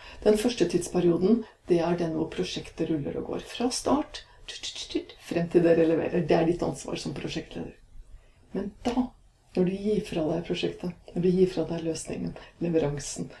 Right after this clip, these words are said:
sluttproduktet, og det som er prosjektets mål, når du gir fra deg det til da oppdragsgiver, til gevinstjegeren, til organisasjonen som skal ta det i bruk, så har du ikke kontroll lenger, ikke sant?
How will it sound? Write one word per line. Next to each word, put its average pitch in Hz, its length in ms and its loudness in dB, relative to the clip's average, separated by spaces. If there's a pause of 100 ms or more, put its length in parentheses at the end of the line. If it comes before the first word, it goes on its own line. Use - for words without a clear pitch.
sluttproduktet, - 960 -2 (380)
og 160 180 -2
det 180 200 10
som 190 180 -2
er 156 140 -6
prosjektets - 560 -4
mål, 180 220 -6 (720)
når 180 140 2
du 202 40 2
gir 208 320 4
fra 165 240 -2
deg 196 220 0
det 202 100 -2 (960)
til 254 300 6
da 180 160 4
oppdragsgiver, - 640 -4
til 247 180 4
gevinstjegeren, 160 640 0
til 208 240 0
organisasjonen 185 840 0
som 170 140 -4
skal 180 180 -2
ta 165 160 2
det 151 120 0
i - 40 -2
bruk, - 260 -4 (600)
så 180 140 -2
har 180 100 6
du 175 80 2
ikke 175 140 0
kontroll 170 400 2
lenger, 180 240 2
ikke 214 160 -2
sant? 185 160 -10